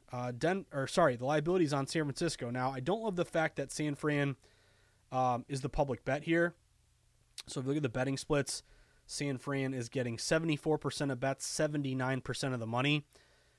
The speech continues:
But to me, uh, I don't wanna be with the public.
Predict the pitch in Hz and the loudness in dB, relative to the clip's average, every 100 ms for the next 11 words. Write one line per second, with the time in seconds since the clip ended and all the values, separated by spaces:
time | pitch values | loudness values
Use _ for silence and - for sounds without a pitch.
0 | _ - 160 - 165 180 226 202 170 156 | _ 0 0 2 2 4 4 4 4 0
1 | _ _ _ 151 160 147 143 165 185 196 | _ _ _ -8 -4 -2 0 0 0 2
2 | 180 175 160 - 170 170 165 156 | 2 2 6 8 8 8 6 4